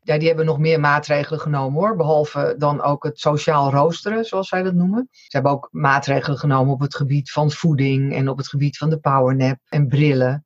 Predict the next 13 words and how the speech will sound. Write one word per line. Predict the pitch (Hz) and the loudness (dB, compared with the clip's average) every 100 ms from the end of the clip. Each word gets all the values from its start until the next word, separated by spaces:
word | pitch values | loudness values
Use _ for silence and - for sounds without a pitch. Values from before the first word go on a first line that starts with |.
| _ | _
Hè, | 147 151 | -6 -4
dus, | 151 135 | -4 -4
eh, | - 143 | -4 -4
dus | 139 135 | -4 -6
het | 160 | -6
roosteren | 156 160 175 175 185 175 160 | 0 2 2 0 -2 0 0
is | 156 | -4
één | - 165 185 | -4 -4 -4
aspect | 156 147 - 113 - - _ _ _ | -6 -6 -6 -8 -12 -20 _ _ _
van, | - 139 131 131 - | -10 -4 -4 -4 -10
van | - 143 | -6 -4
het | 131 | -2
beleid | 123 143 147 160 165 - - | 0 2 2 2 0 -6 -20